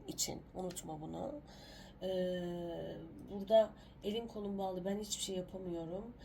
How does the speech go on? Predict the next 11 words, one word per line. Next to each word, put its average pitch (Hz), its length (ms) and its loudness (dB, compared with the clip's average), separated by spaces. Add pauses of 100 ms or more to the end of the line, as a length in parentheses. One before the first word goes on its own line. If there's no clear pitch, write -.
(340)
e, 175 280 -2
diyorsan 190 520 0
da 202 40 2
lütfen 175 440 -2
gözlerini 175 460 -2 (140)
aç. 202 480 0 (280)
Duygusallığı 175 640 0
da 156 120 -6
bir 156 80 -6
kenara 160 480 -2
bırak. 220 440 4